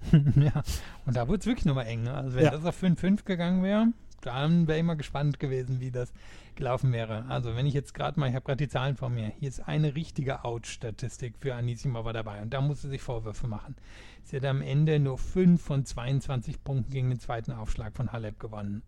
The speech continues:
Speaker 1: Das ist viel zu wenig. Halep hat nicht so einen starken zweiten Aufschlag, dass man da nur fünf von zweiundzwanzig Punkten gegen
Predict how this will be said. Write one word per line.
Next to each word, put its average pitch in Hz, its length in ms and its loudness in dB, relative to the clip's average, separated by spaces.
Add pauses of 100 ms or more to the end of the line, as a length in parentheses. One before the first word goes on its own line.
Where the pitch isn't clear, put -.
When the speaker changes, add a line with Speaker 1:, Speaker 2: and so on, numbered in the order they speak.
Speaker 1:
Das 117 420 -12
ist - 200 -8 (160)
viel 160 300 0
zu - 140 -6
wenig. 156 440 4 (420)
Halep 127 420 -4 (300)
hat 135 220 -6 (100)
nicht 170 320 4
so 165 100 -2
einen 156 120 4
starken 123 360 -2
zweiten 127 320 -4
Aufschlag, 120 720 -8
dass - 280 -8
man 117 340 -4
da 113 220 -8
nur 113 300 -4
fünf 123 320 -2
von 110 180 -2
zweiundzwanzig 120 540 -4
Punkten 123 340 2
gegen 117 320 -4